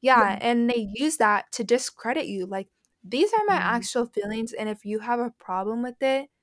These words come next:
Speaker 1: that's your fault. That means you're
Speaker 2: Yeah.
Speaker 1: ignorant and you're not listening to what I really have to say. And it clearly shows that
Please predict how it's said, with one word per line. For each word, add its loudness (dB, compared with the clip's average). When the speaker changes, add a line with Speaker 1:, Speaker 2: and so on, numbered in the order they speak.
Speaker 1:
that's 4
your 2
fault. -12
That 8
means 0
you're 0
Speaker 2:
Yeah. 0
Speaker 1:
ignorant 0
and -6
you're 4
not 2
listening -4
to -2
what 2
I 2
really -2
have -10
to -20
say. 0
And 2
it -4
clearly 2
shows 0
that -2